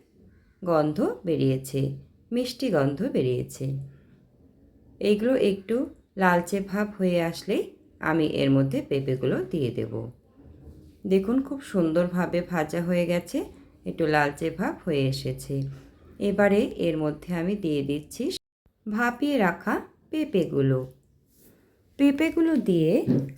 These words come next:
ভালো করে নাড়াচাড়া করে তেলের মধ্যে মিশিয়ে দিতে হবে। মোটামুটি পাঁচ থেকে ছ মিনিট সময় ধরে গ্যাসের ফ্লেমটা একদম মিডিয়াম রেখে পেঁপেগুলোকে আমাদের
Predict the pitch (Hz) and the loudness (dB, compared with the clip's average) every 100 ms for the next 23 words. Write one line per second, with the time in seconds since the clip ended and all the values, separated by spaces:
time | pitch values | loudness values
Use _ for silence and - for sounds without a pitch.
0 | - _ _ _ 202 214 202 214 214 233 | -20 _ _ _ -2 0 0 0 2 4
1 | 214 160 160 190 180 170 185 311 - 202 | 4 4 0 -2 -2 -2 -2 -2 -2 2
2 | 156 151 156 160 - 427 - 254 190 - | 4 4 0 -4 -6 -6 -2 0 0 -2
3 | 175 131 127 127 135 131 131 131 131 - | 0 2 0 2 4 4 4 0 0 -8
4 | _ _ _ _ _ _ _ _ - 269 | _ _ _ _ _ _ _ _ -4 -2
5 | 269 294 294 285 269 - - _ _ - | 2 4 4 4 0 0 -8 _ _ -2
6 | 247 247 - 262 262 262 208 175 175 190 | -2 -2 -6 -4 -4 -2 0 4 4 2
7 | - - 208 165 170 175 226 214 247 - | -6 -8 -4 0 0 -2 -2 0 0 -4
8 | - _ - 190 185 190 190 190 175 170 | -18 _ 0 0 0 -4 -2 -2 0 0
9 | 143 143 - 151 151 165 170 247 240 202 | 0 0 -2 -2 -2 -2 0 2 2 0
10 | 180 - 339 - _ _ - 175 170 151 | -2 -2 -4 -6 _ _ -6 -2 2 2
11 | 156 147 143 170 165 185 339 | 4 2 2 0 0 -2 -4